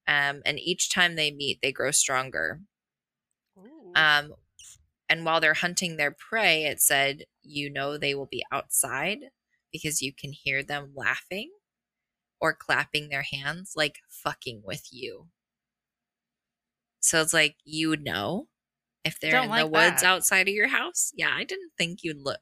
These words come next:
Speaker 1: like that. I didn't.
Speaker 2: Mm-mm.
Speaker 1: I was like, "Ew."
Speaker 2: Mm-mm.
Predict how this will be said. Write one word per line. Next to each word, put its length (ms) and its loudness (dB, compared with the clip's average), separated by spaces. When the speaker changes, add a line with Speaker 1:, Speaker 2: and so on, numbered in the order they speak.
Speaker 1:
like 260 -2
that. 180 -10
I 160 4
didn't. 260 -2
Speaker 2:
Mm-mm. 240 -8
Speaker 1:
I 40 -8
was 120 -6
like, 160 2
"Ew." 320 0
Speaker 2:
Mm-mm. 400 -8